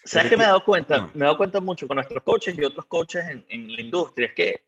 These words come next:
Speaker 1: nosotros como coaches, eh, no es mi caso, pero sí es más o menos tu caso, es que te gusta mucho la información.
Speaker 2: Ujú.
Speaker 1: Te gusta recolectar información, te gusta investigar, te gusta entrar en teoría, te gusta,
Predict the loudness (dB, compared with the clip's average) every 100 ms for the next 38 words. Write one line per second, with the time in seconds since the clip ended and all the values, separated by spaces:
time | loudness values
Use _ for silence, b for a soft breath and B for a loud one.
0 | -8 -6 -4 -4 -4 -4 -4 0 0 0
1 | -2 -6 -8 _ _ _ _ _ _ 0
2 | 0 0 0 2 2 2 -2 -2 -4 -2
3 | -4 -4 -2 -2 -2 -6 -6 -8 -10 -6
4 | -4 -4 -6 -10 -6 -6 -6 -8 -8 -12
5 | -12 -10 -10 -8 -12 -12 -14 -14 -14 _
6 | _ _ _ b -6 -2 0 2 0 -2
7 | -4 -4 -2 -2 -4 -6 -10 -8 -4 -2
8 | -2 -6 -8 -10 -10 -10 -8 -2 2 2
9 | 2 0 -4 -6 -10 -6 -6 -6 -6 -4
10 | -2 -2 0 0 -2 -8 -8 -4 -6 -6